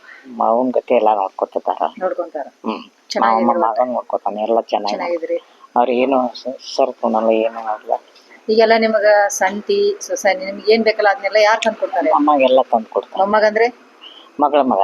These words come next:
Speaker 1: ರೀ.
Speaker 2: ಮಗಳ ಮಗ.
Speaker 1: ಹ್ಮ್.
Speaker 2: ಅಂದ್ರೆ ಅವನ ಹೆಸರು ಒಂದ್ ಸ್ವಲ್ಪ ಹೇಳ್ತೀರಾ?
Speaker 1: ಅವ್ರ ಹೆಸರು ಶಿವನಗೌಡ್ರು ಅಂತ.
Speaker 2: ಶಿವನಗೌಡ.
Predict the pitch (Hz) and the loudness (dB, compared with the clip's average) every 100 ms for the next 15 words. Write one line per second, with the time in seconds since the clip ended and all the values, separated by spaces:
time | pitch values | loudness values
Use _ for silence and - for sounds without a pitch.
0 | 95 90 - 190 190 175 151 120 117 107 | 0 -6 -6 0 2 2 -2 0 -2 -4
1 | - 185 185 196 190 - 202 190 190 180 | -10 -6 0 0 0 0 0 0 -2 0
2 | 180 170 190 233 147 - 131 127 117 - | -2 2 2 2 0 0 0 0 -2 0
3 | 120 107 - - 147 127 110 117 92 - | 2 2 0 0 2 2 0 -2 -6 -8
4 | - - 175 160 143 | -12 -4 -4 -4 -6